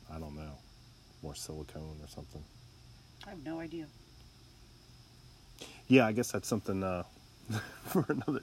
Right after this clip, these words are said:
Speaker 1: time, maybe.
Speaker 2: <laughs>
Speaker 1: All right.
Speaker 2: All right, good times. It's cooked.
Speaker 1: Well, you're gonna have to keep talking, 'cause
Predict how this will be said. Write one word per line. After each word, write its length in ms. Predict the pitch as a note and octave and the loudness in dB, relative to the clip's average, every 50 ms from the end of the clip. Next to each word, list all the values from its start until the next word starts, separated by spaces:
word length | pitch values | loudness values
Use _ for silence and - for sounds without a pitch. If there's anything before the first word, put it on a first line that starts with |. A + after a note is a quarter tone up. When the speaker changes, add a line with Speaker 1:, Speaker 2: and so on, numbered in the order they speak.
| - | -2
Speaker 1:
time, 400 | - - A2 - - G#2 F2+ D#2 D#2+ | -2 -2 0 2 4 2 4 4 4
maybe. 340 | B3 A#3 - A3+ G#3 G3+ - - | 2 2 4 2 0 0 0 -2
Speaker 2:
<laughs> 760 | G#3+ G3 - - - - - - - - - - - - - | -4 -4 -4 -6 -10 -10 -10 -10 -10 -14 -14 -14 -10 -2 2
Speaker 1:
All 80 | - | 6
right. 320 | C#3+ D3+ C3+ A#2+ A#2+ A#2+ - - - - - - - | 6 8 8 6 4 2 0 -4 -16 -16 -12 -6 -4
Speaker 2:
All 60 | G3+ | -4
right, 140 | A#3+ - - - - - | -4 -4 -6 -12 -14 -12
good 120 | A3+ A3+ | -10 -2
times. 340 | - C#4 C4+ B3+ B3+ B3+ - - | 2 2 4 4 2 0 -4 -10
It's 100 | A#3+ - | -10 -8
cooked. 300 | - - G#4 F4 - - - - - - - - - - - - - - - - - - - - - - - - - - - - | -2 -2 -2 -2 -2 -6 -12 -12 -12 -12 -14 -16 -16 -16 -16 -16 -14 -14 -16 -16 -16 -16 -18 -18 -18 -18 -18 -18 -18 -16 -12 -8
Speaker 1:
Well, 180 | - D#2+ D#2+ | -4 -2 0
you're 140 | E2+ F2 F2+ | 0 2 2
gonna 100 | G2 F#2 | 2 2
have 60 | E2+ D2+ | 2 0
to 60 | - | -2
keep 160 | - F2+ D#2 - | -2 -4 -2 -2
talking, 400 | - F2 D#2 D2 - - D#2+ D#2 | -4 -4 -4 -4 -8 -10 -14 -12
'cause 340 | - - C2+ C2 - - | -10 -10 -10 -10 -10 -12